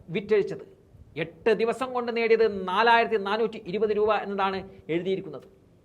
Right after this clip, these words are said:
പൊതു തെരഞ്ഞെടുപ്പിന്റെ ഏഴാമത്തെയും അവസാനത്തെയും ഘട്ടമായ ജൂൺ ഒന്നിനാണ് മാണ്ഡി ലോക്സഭാ മണ്ഡലത്തിൽ വോട്ടെടുപ്പ് നടക്കുന്നത്. എമർജൻസിയാണ് കങ്കണയുടേതായി പുറത്തു വരാനിറങ്ങുന്ന പുതിയ ചിത്രം.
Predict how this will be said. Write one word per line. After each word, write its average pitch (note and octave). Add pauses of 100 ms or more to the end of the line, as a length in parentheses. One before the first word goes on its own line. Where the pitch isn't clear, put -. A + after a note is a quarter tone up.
(520)
പൊതു G3
തെരഞ്ഞെടുപ്പിന്റെ A3+
ഏഴാമത്തെയും A#3+
അവസാനത്തെയും C4
ഘട്ടമായ B3+
ജൂൺ A#3+
ഒന്നിനാണ് B3 (420)
മാണ്ഡി G#3+
ലോക്സഭാ G#3+
മണ്ഡലത്തിൽ G#3 (180)
വോട്ടെടുപ്പ് G3
നടക്കുന്നത്. F3 (380)
എമർജൻസിയാണ് C4+
കങ്കണയുടേതായി A#3+
പുറത്തു G#3+
വരാനിറങ്ങുന്ന A3 (200)
പുതിയ F#3+
ചിത്രം. F#3+